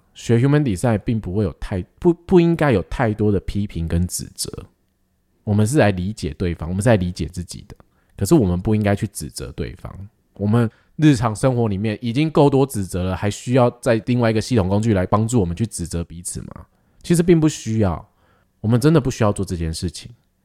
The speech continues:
所以我觉得如果你听到这，我希望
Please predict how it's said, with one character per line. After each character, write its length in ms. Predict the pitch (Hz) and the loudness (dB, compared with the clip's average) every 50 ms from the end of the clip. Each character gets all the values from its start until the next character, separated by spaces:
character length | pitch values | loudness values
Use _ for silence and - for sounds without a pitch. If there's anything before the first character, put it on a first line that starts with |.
| _ _ _ _ _ _ _ _ _ _ _ _ _ _ _ _ | _ _ _ _ _ _ _ _ _ _ _ _ _ _ _ _
所 200 | - - 123 117 | 0 4 4 6
以 240 | 110 98 90 76 - _ _ _ - | 6 4 2 0 -4 _ _ _ -12
我 80 | 107 | -8
觉 140 | 104 - 110 | -2 0 2
得 80 | 107 107 | 2 2
如 80 | 113 | 2
果 80 | 120 120 | 2 0
你 100 | 113 92 | 0 -2
听 140 | - 107 104 | 0 0 0
到 120 | 107 104 | 0 0
这， 340 | 98 - 107 101 90 82 76 - _ _ _ _ _ _ _ | 0 0 0 0 0 0 -4 -8 _ _ _ _ _ _ _
我 80 | - 101 | -10 -10
希 220 | - - 113 113 | -6 -2 2 4
望 360 | 117 113 110 110 104 98 95 | 6 6 6 4 2 0 -4